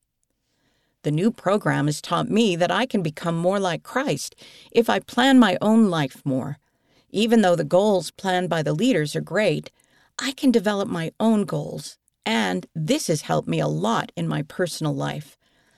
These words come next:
I think the goal really is to prepare young people to be able to build a better world in the future. Gustavo T, seventeen, Brazil. Sidebar.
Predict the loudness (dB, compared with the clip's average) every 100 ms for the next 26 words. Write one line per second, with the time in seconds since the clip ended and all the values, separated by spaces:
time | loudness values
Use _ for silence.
0 | _ -12 -4 -4 -2 -2 -2 0 2 2
1 | 0 -2 -2 -2 -2 -4 -6 -6 -10 -14
2 | -12 -12 -10 -12 -10 -6 -2 -2 -2 -4
3 | -6 -10 -6 -6 -6 -12 _ _ _ -12
4 | -6 -6 -6 -4 -4 -4 -6 -2 -2 0
5 | -2 -4 -4 -6 -4 -4 -2 -2 -2 -4
6 | -6 -6 -4 -4 -4 -8 -8 -10 _ _
7 | _ _ _ _ _ _ -10 -8 -8 -4
8 | -2 0 -2 -4 -4 -10 -6 -6 -8 _
9 | _ -12 -6 -4 -4 -6 -6 -4 -4 -6
10 | -12 _ _ _ _ -6 -6 -4 -8 -8
11 | -14 _ _ _ _ _ _ _ _ _
12 | _ _ _ _ _ _ _ -14 -4 -2
13 | 0 -2 -6 -6 -8